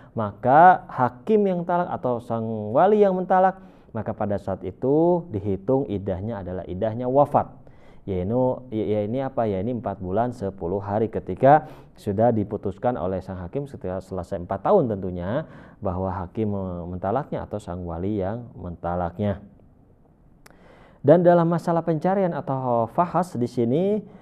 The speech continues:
eh, tidak ada misalnya ketentuan bahwa ca-, bagaimana cara memfahasnya atau mencarinya suami tersebut. Ya, sekadar misalnya, eh, apa, pa-, parameternya adalah,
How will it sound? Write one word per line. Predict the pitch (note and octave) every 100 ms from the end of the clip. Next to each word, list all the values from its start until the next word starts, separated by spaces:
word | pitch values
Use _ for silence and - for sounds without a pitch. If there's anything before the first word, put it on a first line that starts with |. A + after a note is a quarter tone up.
| - -
eh, | A2+ A#2 A2+ A2+ A2 A2
tidak | C3+ B2 B2 A#2+ A#2 A2+ A2+
ada | F3 A3 F3+ C3+ G#2
misalnya | A2+ A#2 A2 A2 G#2+
ketentuan | A2 A2 A2 A2+ A2 G#2+ G2+
bahwa | G2 G#2
ca-, | G2+ G#2+
bagaimana | G2 G2+ G2 B2 D3
cara | C3+ B2
memfahasnya | B2 A#2+ A#2+ A#2 A2 B2
atau | G#2+ A2
mencarinya | A2 G#2 G2+ G#2+ G#2+ G#2
suami | G2+ G2+ G2+ G2
tersebut. | - F#2+ F#2 F2+
Ya, | - - - - -
sekadar | - D3 D3 B2+ E3 F3
misalnya, | D#3+ C#3+ C#3 D3 F3+ F#3 F3 - - - - -
eh, | A#2 A2+ A2 G#2+ F#2
apa, | B2 E3+ D#3+
pa-, | D3+ -
parameternya | D3 C3+ C3+ C3 B2 B2+ F#3
adalah, | D3+ A#2+ C3+ F#3 E3+ D#3+